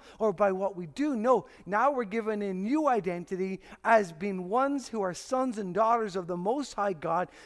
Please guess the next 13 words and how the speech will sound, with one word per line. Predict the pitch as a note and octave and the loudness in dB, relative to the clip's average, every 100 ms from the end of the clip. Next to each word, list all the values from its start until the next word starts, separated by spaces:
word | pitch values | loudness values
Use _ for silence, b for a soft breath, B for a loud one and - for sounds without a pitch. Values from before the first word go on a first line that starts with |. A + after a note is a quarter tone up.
| - | -14
because | F#3+ G3+ G3+ | -8 -8 -8
we've | G3 | -6
been | G3+ F#3 | -6 -6
saved | - - C#4+ D#4 C4+ G3 G#3 F#3+ B B - D#3+ - _ - | -10 2 4 4 2 -2 -6 -12 B B -20 -20 -20 _ 2
by | C4+ D4+ | 6 6
our | C#4+ B3+ | 4 0
sin, | - G3+ G3+ A3 D3 | -4 -6 -6 -8 2
by | A#3 C4+ | 4 4
our, | G3 G3+ F#3 D#3+ b - | 2 0 -2 -8 b -16
saved | - - C#4 A#3+ - | -8 0 0 0 -2
of | C4+ D#4 C#4+ | 2 2 2
our | A3+ | -2
sins | - F#3 F3+ G3 | -4 -8 -6 -8